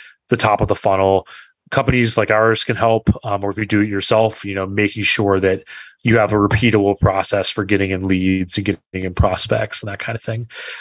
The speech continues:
um, that exists without you. And then step three is getting that, that closer into the seat. I think where people get it wrong a lot, and we hear this all the time, is, like,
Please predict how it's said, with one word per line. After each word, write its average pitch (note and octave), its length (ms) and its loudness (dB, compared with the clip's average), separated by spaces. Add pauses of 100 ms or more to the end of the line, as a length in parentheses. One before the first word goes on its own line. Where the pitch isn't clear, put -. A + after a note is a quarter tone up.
(100)
um, G#2 140 0
that G2+ 100 2
exists G#2+ 460 2
without G2+ 320 0
you. G2 280 -6 (460)
And D3 160 2
then C#3+ 180 2
step B2 280 0
three D3+ 440 4
is A2 420 0
getting A#2 360 0
that, G#2+ 240 2 (120)
that G#2 180 0
closer G2 760 -2 (220)
into G#2+ 260 0
the G2+ 140 2
seat. G2+ 480 2
I A2+ 40 2
think A#2+ 220 -2
where B2 100 0
people A#2+ 300 -2
get A2 160 0
it A#2 40 0
wrong E3+ 300 4
a D#3 60 4
lot, A2 380 4
and B2 120 -2
we A2+ 80 0
hear A#2 160 4
this A2 140 0
all G#2+ 120 4
the G#2 60 0
time, C3 360 0
is, G#2 120 -4
like, G#2 240 -2